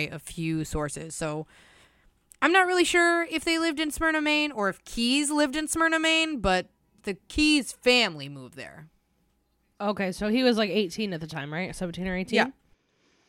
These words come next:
Speaker 2: So maybe he
Speaker 1: Well, he was in his late
Speaker 2: didn't
Speaker 1: teens
Speaker 2: move.
Speaker 1: in the nineties, and there's no exact year for when they moved to Maine, so.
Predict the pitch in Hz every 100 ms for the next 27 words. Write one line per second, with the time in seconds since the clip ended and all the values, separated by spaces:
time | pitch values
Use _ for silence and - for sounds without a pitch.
0 | _ _ _ _ - 208 208 202 190 190
1 | 180 165 156 151 151 247 302 330 370 277
2 | 320 320 302 226 226 233 - - - 190
3 | 175 160 160 196 240 254 - 190 185 185
4 | 190 226 240 240 190 180 180 185 - -
5 | 214 247 254 262 262 269 277 277 - 294
6 | 285 302 311 - - - 190 175 170